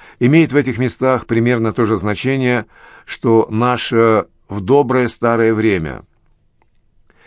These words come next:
Благожелательный, любящий посмеяться дух герцога и поныне властвует в его столице. Шутливые замечания его всё ещё отзываются эхом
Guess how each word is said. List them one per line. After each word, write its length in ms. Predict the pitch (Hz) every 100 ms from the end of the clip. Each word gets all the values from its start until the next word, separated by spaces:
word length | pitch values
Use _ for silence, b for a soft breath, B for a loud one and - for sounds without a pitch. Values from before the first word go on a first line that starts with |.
| B B B -
Благожелательный, 1120 | 139 170 175 165 147 107 95 101 95 90 87
любящий 420 | 113 147 127 -
посмеяться 960 | 117 117 110 113 113 - 107 104 98 -
дух 360 | 95 123 120 87
герцога 760 | 87 110 87 - 117 131 135 B B B B B
и 100 | 135
поныне 380 | 143 160 170 139
властвует 600 | 131 131 - 127 123 -
в 20 |
его 300 | 101 101 107
столице. 800 | - 113 104 82 - - 71 - _ _ _ _ _ _ _ B B B B B B
Шутливые 500 | - 143 143 180 165
замечания 580 | 135 147 143 170 165 123
его 220 | 104 98
всё 220 | 90 135 139
ещё 280 | 117 135
отзываются 600 | 123 92 120 131 120 - 120
эхом 580 | 127 135 120 123 120